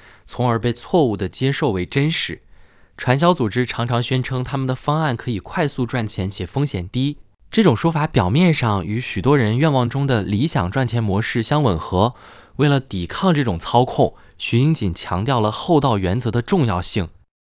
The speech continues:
厚道原则要求我们在评估信息时，不应仅仅考虑信念之间的融贯性，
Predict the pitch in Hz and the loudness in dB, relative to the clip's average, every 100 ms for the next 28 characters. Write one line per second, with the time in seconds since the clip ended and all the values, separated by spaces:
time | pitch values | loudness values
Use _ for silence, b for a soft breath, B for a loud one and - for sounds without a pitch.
0 | _ - - 226 175 127 120 135 110 110 | _ -4 4 4 6 4 2 2 2 2
1 | 123 143 - 123 90 95 110 - 107 123 | 2 0 2 0 0 -2 -4 -4 -4 -2
2 | 139 143 - 143 - 98 95 107 - b | -2 -2 0 -2 -2 -2 -2 -2 -8 b
3 | b - 160 170 170 - 147 147 123 - | b 0 2 2 0 0 0 0 -2 -4
4 | 76 95 - 135 120 104 113 123 117 92 | -4 -4 -4 -2 -2 -4 -4 -4 -4 -4
5 | 87 92 170 101 - 82 | -4 -2 -2 -2 -8 -10